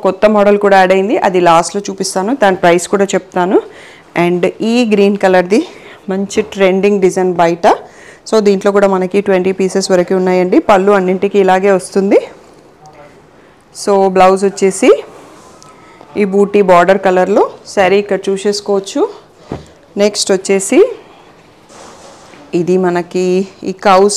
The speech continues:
పిచ్వాయి prints ఉంటాయి కదా, ఆ light yellow పైన lotus flowers and పిచ్వాయి print, ఈ design కూడా మంచి పాపులర్దండి. So మీరు ఇక్కడ చూసేసుకోవచ్చు. Blouse and ఇది కొంచెం self color లాగా ఉంటుంది.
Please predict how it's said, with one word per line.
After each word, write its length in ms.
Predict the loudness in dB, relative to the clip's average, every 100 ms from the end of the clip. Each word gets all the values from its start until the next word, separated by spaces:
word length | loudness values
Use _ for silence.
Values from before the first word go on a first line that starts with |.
| -2
పిచ్వాయి 460 | -4 2 4 4 2
prints 260 | 0 0 -2
ఉంటాయి 260 | -2 0 2
కదా, 160 | 2 0 -2 -20 -20 -12 -2 2
ఆ 20 | 4 6
light 320 | 4 2 2 2
yellow 180 | 2 2 2
పైన 200 | 0 2 0 2
lotus 360 | 2 2 0 0
flowers 300 | 0 2 0 -2
and 100 | -4
పిచ్వాయి 360 | -6 -2 0 0
print, 200 | -2 -4 -4
ఈ 20 | -4 -4
design 240 | -4 -4 -4
కూడా 140 | -4 -4
మంచి 220 | -6 -6 -2
పాపులర్దండి. 760 | -2 -2 -2 -2 0 -2 2 2 0 -16 -20 -20 -8
So 120 | -4 -2
మీరు 120 | -2
ఇక్కడ 160 | -2 -2
చూసేసుకోవచ్చు. 680 | -4 -2 -4 -2 -2 -2 -2 -4 -6 -4
Blouse 400 | 2 4 4 0 -4
and 120 | -4 -6 -8 -16 _ _ _ _ -6
ఇది 120 | -4 -2
కొంచెం 320 | -4 -2 -4 -2
self 200 | 0 0 2
color 240 | 2 4 2
లాగా 180 | 2 0
ఉంటుంది. 380 | -2 -4 0